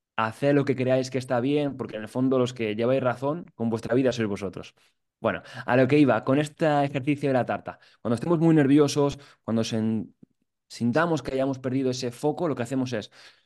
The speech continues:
puedo cerrar los ojos y voy a imaginar la tarta de mi cumpleaños con tantas velas como años vaya a cumplir en ese, en ese mismo tiempo. Y voy a imaginarme que voy apagando las velas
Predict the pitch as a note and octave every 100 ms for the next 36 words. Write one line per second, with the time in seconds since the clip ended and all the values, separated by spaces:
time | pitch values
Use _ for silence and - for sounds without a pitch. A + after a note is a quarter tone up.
0 | _ _ _ - A2+ A2+ A2 G#2+ G#2 D#3+
1 | D#3+ F3 F3+ _ _ _ _ - B2+ D3+
2 | C#3+ C#3 C3+ C#3+ D#3 - B2 C3+ C3+ D3+
3 | C#3+ C#3+ C3 C#3 C3 C#3+ C#3 C3+ D3 D3
4 | A#2+ A#2 A#2 C3 C#3 C3+ A#2 C3 C#3 C#3
5 | C#3+ A#2 A2+ A2+ B2 C3+ A#2+ A#2 A#2+ B2
6 | A#2+ C3+ C3+ C#3 _ _ - A2 A2 -
7 | G#2+ G2 D#2+ - F#2 F#2 G2 G2 G#2 A2
8 | D#3 A#2+ - _ _ _ _ _ - A#2+
9 | B2 C3 E3+ F3+ E3+ D#3+ F3+ F3 D3+ D#3+
10 | F3 B2 B2+ C#3+ C3 C3 B2+ A#2+ A2+ G#2
11 | A2+ A2 A2 D3+ F3+ F3 E3+